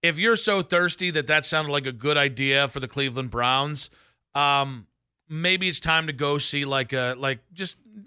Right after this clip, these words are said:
just get healthier is what I'm gonna say. Maybe that's a nicer way to put it. Um, Daniel Jones is, I don't think Daniel Jones will be a starter in two years in the N F L. He might not be a starter this year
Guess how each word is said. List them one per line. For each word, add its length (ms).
just 180
get 120
healthier 380
is 100
what 100
I'm 60
gonna 120
say. 220
Maybe 160
that's 220
a 40
nicer 280
way 100
to 60
put 200
it. 120
Um, 520
Daniel 300
Jones 560
is, 540
I 120
don't 120
think 140
Daniel 260
Jones 280
will 60
be 100
a 40
starter 360
in 80
two 120
years 260
in 60
the 80
N 80
F 140
L. 180
He 160
might 340
not 220
be 80
a 80
starter 360
this 380
year 240